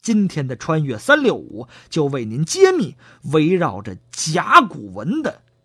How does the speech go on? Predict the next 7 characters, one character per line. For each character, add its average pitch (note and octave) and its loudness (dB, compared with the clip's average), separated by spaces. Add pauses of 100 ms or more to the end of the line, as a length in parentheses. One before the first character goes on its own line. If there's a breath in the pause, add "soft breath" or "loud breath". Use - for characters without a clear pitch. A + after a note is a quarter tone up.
(140)
生 F4 -2
死 - -8
轶 F#3 -8
事。 - -6 (1080)
故 A3+ 10
事 A#2+ -4
啊， - -10